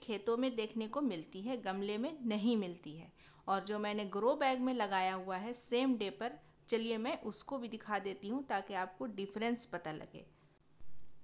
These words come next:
ये देखिए दोस्तों, ये मैंने ग्रो बैग में ग्रो किया था, तो इस तरीके से इसकी हाइट अभी करीब चार फुट है। और इसमें काफ़ी सारे वीड्स आपको नज़र आ रहे हैं, जो मैं हमेशा साफ़ करती हूँ,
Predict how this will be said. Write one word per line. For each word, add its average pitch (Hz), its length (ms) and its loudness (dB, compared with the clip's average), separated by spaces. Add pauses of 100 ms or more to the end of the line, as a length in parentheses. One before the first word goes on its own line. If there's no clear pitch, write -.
(120)
ये 254 220 6
देखिए 226 340 4
दोस्तों, 170 440 -4 (760)
ये 254 180 6
मैंने 277 280 6
ग्रो 226 320 6
बैग 240 320 4
में 233 180 0
ग्रो 202 220 0
किया 190 260 -2
था, 226 260 -6 (1000)
तो 226 60 0
इस 277 260 2
तरीके 226 400 4
से 269 140 2
इसकी 226 420 2
हाइट 214 380 0
अभी 220 320 -2 (600)
करीब 220 380 -2 (520)
चार 269 380 8
फुट 277 240 -6
है। 359 240 -4 (680)
और 262 240 6
इसमें 262 720 2
काफ़ी 214 380 2
सारे 247 340 2
वीड्स 254 480 0
आपको 214 280 2
नज़र 180 300 -2
आ 170 140 0
रहे 170 200 -4
हैं, 247 200 0
जो 247 120 2
मैं 240 140 0
हमेशा 208 520 -2
साफ़ 254 320 0
करती 240 280 -2
हूँ, 262 180 0